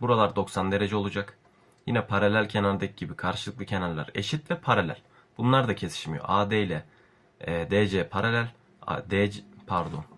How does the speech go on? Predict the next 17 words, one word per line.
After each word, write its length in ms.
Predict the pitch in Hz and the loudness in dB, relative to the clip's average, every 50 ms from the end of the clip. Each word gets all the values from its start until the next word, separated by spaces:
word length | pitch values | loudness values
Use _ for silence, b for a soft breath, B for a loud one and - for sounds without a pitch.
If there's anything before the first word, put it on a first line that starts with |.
| - - | -18 -8
A 300 | - - 95 101 101 95 | -4 0 0 0 2 2
D 140 | 107 120 120 | 2 2 2
ile 280 | 113 101 104 131 151 B B B B B _ - | 2 2 0 -2 -2 B B B B B _ 0
B 160 | 92 92 95 | 0 0 2
C 200 | 95 123 127 127 | 2 0 0 2
paralel, 440 | - 131 131 131 131 135 139 139 B B B B B B _ - | 2 0 0 2 0 0 -2 -4 B B B B B B _ 0
D 180 | 101 98 104 101 | 2 2 2 4
C 180 | 104 123 131 | 2 2 2
ile 180 | 127 98 98 101 | 2 0 0 0
de 160 | 131 143 147 - - | 0 -2 -2 -4 -4
A 260 | - 95 101 98 - | 0 2 2 2 4
B 100 | 101 101 95 - | 2 0 0 0
paralel, 360 | 104 95 92 87 92 104 117 | -2 -2 -2 -2 -2 -4 -4
tıpkı 320 | - - - - - 92 | -6 -8 -10 -8 -8 -6
burada 360 | 85 87 80 78 104 113 120 B B B B - - | -6 -6 -2 -2 -2 -2 -2 B B B B -10 -4
yazdığımız 500 | 92 90 87 82 78 87 85 85 78 80 | -4 -2 -2 -2 -4 -4 -4 -4 -4 -6
gibi. 240 | 82 80 110 123 | -6 -4 -4 -6